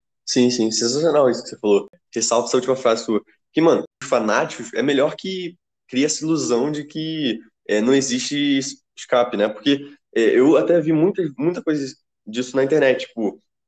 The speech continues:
a questão da terceira via, né, das eleições presidenciais, enfim. O, é a esquerda falando que, ó,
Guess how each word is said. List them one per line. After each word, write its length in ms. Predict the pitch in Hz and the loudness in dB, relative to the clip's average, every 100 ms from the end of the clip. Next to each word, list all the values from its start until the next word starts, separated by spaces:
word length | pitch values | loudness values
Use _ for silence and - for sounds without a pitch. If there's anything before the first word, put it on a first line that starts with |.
| - | -12
a 40 | |
questão 260 | 104 117 123 | -8 0 0
da 60 | 120 | 2
terceira 340 | 127 131 117 | 0 2 0
via, 320 | - 123 117 | 0 -2 0
né, 100 | 107 | 2
das 260 | 104 101 104 | 0 -2 -2
eleições 400 | 104 98 107 104 _ | -4 -4 -4 -6 _
presidenciais, 580 | 101 98 98 - 92 90 | -4 -4 -4 -4 -6 -6
enfim. 160 | 92 - _ _ _ - | -14 -16 _ _ _ -4
O, 840 | 120 120 120 120 117 110 101 95 _ _ | -2 0 0 0 0 -2 -2 -6 _ _
é 80 | 113 | 0
a 40 | |
esquerda 600 | 123 - 139 175 185 185 | 2 2 2 4 4 2
falando 380 | 185 147 135 127 | 2 4 4 2
que, 160 | 127 135 | 2 2
ó, 180 | 107 | 2